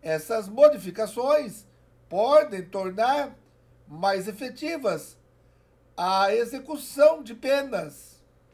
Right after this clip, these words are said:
Deputado federal e príncipe imperial do Brasil,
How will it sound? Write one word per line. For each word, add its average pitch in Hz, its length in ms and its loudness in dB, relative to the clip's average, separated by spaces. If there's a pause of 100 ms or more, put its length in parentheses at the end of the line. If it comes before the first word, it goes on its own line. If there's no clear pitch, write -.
(840)
Deputado 196 680 0
federal 233 760 0 (380)
e 147 120 -8
príncipe 269 600 -10
imperial 185 520 -4
do 202 80 -10
Brasil, 240 720 -6